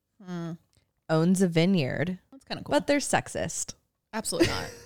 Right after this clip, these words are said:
Speaker 2: <laughs> No, I don't like you at this point at
Speaker 1: They're,
Speaker 2: all.
Speaker 1: they
Speaker 2: I don't, we won't be friends. We don't
Speaker 1: they're
Speaker 2: relate.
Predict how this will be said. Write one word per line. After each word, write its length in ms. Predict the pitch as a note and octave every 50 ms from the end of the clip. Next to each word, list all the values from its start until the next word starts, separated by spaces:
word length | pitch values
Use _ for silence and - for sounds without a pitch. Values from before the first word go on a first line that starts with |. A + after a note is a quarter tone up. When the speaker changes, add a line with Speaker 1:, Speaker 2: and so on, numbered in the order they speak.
| - _ -
Speaker 2:
<laughs> 540 | D4+ - - _ - - - - A#3 F3+ -
No, 160 | - C#3 A#2
I 80 | A#2+
don't 160 | D3+ F3 - -
like 180 | B2 D#3 -
you 40 | -
at 80 | - -
this 160 | - - -
point 300 | - - - B1+ - - _
at 120 | - F3
Speaker 1:
They're, 80 | D#3+ C#3+
Speaker 2:
all. 280 | C#3+ C#3 - - - G3+
Speaker 1:
they 160 | G#3+ A3+ A3
Speaker 2:
I 80 | G#3
don't, 200 | G#3 G#3+ G3 C#3
we 120 | F#3+ G#3 G3
won't 200 | F#3+ F3 D#3 -
be 60 | -
friends. 840 | - G3 G3 G3 G3 G3 G3+ G3 G3 G3+ G3+ - - - - - - -
We 100 | G#3 G#3
don't 120 | A3 G#3+
Speaker 1:
they're 60 | G3+
Speaker 2:
relate. 400 | G#3 G#3 F3 D#3 D3+ D3 C#3+ -